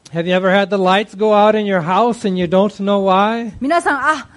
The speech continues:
Speaker 2: 電気が消えちゃったって家の中でありました？あったことあります？
Speaker 1: That happens because you've blown a fuse in the fuse box or the circuit breaker that you have has switched off.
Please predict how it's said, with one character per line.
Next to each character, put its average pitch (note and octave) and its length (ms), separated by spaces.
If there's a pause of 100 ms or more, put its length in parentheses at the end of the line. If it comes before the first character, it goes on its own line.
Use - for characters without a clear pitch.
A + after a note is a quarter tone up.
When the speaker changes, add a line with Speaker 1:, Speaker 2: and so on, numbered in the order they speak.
(120)
Speaker 2:
電 F4+ 180
気 D4+ 100
が C#4 80
消 D4+ 160
え - 20
ち D#4 80
ゃ D4+ 40
っ D4+ 60
た D#4+ 140
っ D4+ 60
て B3 80
家 C4 100
の C#4 80
中 C4 180
で A3+ 160
あ A#3 100
り C4+ 100
ま D4 100
し - 60
た？ G#3 220
あ D4 40
っ C#4+ 40
た C#4+ 80
こ A3+ 60
と F#3+ 240
あ F#3 80
り A3+ 80
ま B3 100
す？ F#3 120
Speaker 1:
That G3 500
happens A3 460
because G#3 320
you've F#3 280
blown A3+ 380
a A#3 60
fuse A#3+ 600
in G3 100
the G3+ 40
fuse A3+ 400
box F3 420
or F3+ 260
the F3+ 80
circuit A3+ 520
breaker F#3+ 320
that F3 260
you E3 60
have D#3+ 280
has D#3 160
switched G#3 540
off. E3 280